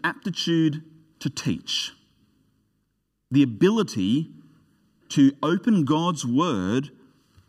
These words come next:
and teach and show other people what it says is important. But all the other things that we mentioned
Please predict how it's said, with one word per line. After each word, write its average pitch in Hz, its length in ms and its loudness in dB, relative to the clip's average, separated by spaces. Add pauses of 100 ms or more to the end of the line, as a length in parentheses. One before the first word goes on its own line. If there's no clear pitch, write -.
(400)
and 160 220 -2
teach - 560 0
and 139 160 2
show 156 800 0 (380)
other 175 240 -2
people 202 560 -2
what 120 140 -4
it 120 100 -8
says 139 640 -6
is 123 160 0
important. 110 460 -2 (160)
But 180 80 0 (100)
all 277 320 2
the 262 200 2
other 202 200 -2
things 185 380 2
that 151 100 -4
we 160 120 0
mentioned 156 440 -2